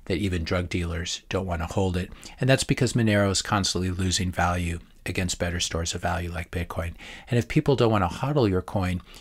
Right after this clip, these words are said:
your coin can never develop a circular economy. And if your coin can never develop a circular economy, it's basically doomed. You can't just say, "I'm gonna hodl Bitcoin and use Monero as a spending tool." This might work for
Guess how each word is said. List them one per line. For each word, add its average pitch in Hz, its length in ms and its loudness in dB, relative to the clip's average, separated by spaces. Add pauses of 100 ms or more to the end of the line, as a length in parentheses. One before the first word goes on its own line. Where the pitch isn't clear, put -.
(120)
your 110 160 2
coin 104 320 0
can 95 240 -2
never 92 480 -2
develop 87 480 -4
a 90 60 -6
circular 90 440 -4
economy. 110 560 0 (300)
And 127 80 0
if - 100 -2
your 135 80 6
coin 165 240 6
can 131 140 0
never 113 180 4
develop 101 340 0
a - 60 0
circular 90 380 0
economy, 90 640 -2 (240)
it's - 200 -4
basically 87 600 -2
doomed. 85 480 -4
You 101 100 -4
can't 107 260 0
just 90 220 2
say, 95 300 0 (260)
"I'm 135 80 6
gonna 117 140 4
hodl 101 280 4
Bitcoin 92 480 0
and 90 140 -2
use 90 240 -2
Monero 92 400 -2
as 87 140 -4
a 98 60 -6
spending 131 380 0
tool." 90 320 -2 (360)
This - 180 4
might 127 180 4
work 104 240 4
for 95 500 0